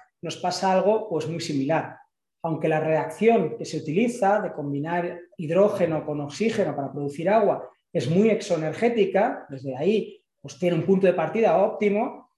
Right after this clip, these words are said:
en realidad todo lo que hay acoplado alrededor consume una cantidad de energía tan grande que hace que la energía neta que nos queda en ese proceso sea muy bajita. Aparte de que el hidrógeno no es una fuente energética, es un vector energético. Tengo que invertir energía para conseguirlo.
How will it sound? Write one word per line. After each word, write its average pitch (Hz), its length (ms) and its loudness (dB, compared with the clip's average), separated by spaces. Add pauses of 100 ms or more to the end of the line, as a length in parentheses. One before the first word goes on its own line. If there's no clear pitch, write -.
(200)
en 175 100 -4
realidad 180 460 0
todo 233 260 6
lo 202 160 4
que 202 80 0
hay 202 60 2
acoplado 202 460 0
alrededor 196 760 0 (200)
consume 208 380 -4
una 208 160 -2
cantidad 185 280 0
de 190 100 -2
energía 190 340 -2
tan 208 180 0
grande 226 380 0
que 190 80 -4
hace 190 200 -8
que - 60 -8
la 180 80 0
energía 165 420 0
neta 196 420 -2 (200)
que 156 80 -4
nos 156 180 -4
queda 202 180 4
en 165 80 0
ese 165 160 -4
proceso 190 360 -4
sea 185 240 -2
muy 170 160 -2
bajita. 143 500 -4 (260)
Aparte 135 320 -2
de 165 60 0
que 170 60 -4
el 156 80 -2
hidrógeno 170 420 -2
no 170 120 -8
es - 100 -12
una 156 120 -8
fuente 147 240 -8
energética, 185 500 -6
es - 100 -12
un 156 100 -6
vector 131 280 -6
energético. 123 520 -10
Tengo 185 360 2
que 180 80 -2
invertir 156 340 0
energía 185 540 0
para 143 180 -8
conseguirlo. 139 480 -12